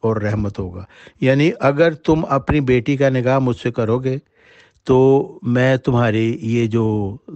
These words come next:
तुमने दरख्वास्त की है कि मैं साइन कर दूं इसके ऊपर ताकि तुम्हारे बेटे के नाम ये मुंतकिल हो जाए, तो ये मैं कर दूंगा। और अगर ये निकाह तुम करोगे तो तुम्हारे लिए बरकतों और रहमतों का, अ, मौजब होगा।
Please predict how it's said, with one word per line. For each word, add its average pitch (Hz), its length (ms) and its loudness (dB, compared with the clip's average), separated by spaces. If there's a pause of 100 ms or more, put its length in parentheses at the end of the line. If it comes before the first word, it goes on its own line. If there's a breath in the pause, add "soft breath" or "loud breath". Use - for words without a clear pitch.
तुमने 113 220 0
दरख्वास्त 113 520 -2
की 123 140 0
है 117 100 -2
कि 117 100 -6
मैं 117 140 -2
साइन 117 380 -4
कर 120 180 -4
दूं 104 200 -6
इसके - 280 -8
ऊपर - 280 -4 (760 soft breath)
ताकि 110 260 0
तुम्हारे 110 360 -2
बेटे 107 340 -2
के 120 100 -2
नाम 110 260 -2
ये 113 60 -2
मुंतकिल 107 380 -4
हो 101 160 -4
जाए, 107 120 -4
तो 110 120 -6
ये 107 180 -2
मैं 101 120 -4
कर 98 120 -10
दूंगा। 87 420 -16 (760 soft breath)
और 120 140 4
अगर 135 260 0
ये 143 120 2
निकाह 135 360 0
तुम 131 200 -2
करोगे 131 420 0
तो 135 100 2
तुम्हारे 117 340 -2
लिए 110 140 -4
बरकतों 107 500 -4
और 104 160 -4
रहमतों 104 440 -4
का, 95 260 -12 (140)
अ, - 20 -14
मौजब 98 580 -8
होगा। 92 320 -12